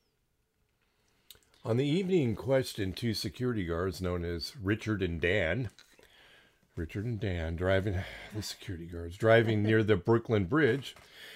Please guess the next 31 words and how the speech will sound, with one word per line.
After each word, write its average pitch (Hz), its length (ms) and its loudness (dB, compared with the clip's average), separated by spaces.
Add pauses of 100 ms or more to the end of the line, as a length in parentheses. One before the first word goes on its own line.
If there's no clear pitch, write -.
(300)
their 117 120 8
passenger 147 540 4
was 117 200 4
eventually 123 420 2
real-, 110 420 4
revealed 107 840 0 (160)
to 104 120 -2
be 98 160 0
a 95 100 2
security 120 800 -4 (800)
general 110 560 4
of 98 180 -2
the 98 60 0
United 101 560 0 (140)
Nations, 95 840 0
Javier 113 500 4
Perez 104 500 2
de 110 160 -2
Cuellar. 135 680 4 (1160)
As 82 80 -10
they 90 80 0
were 90 140 0
driving, 95 500 2
for 92 180 -6
no 98 280 2
obvious 104 440 0
reason, 107 320 0
the 98 80 -2
car 98 300 2
engine 127 320 2
died. 87 340 -2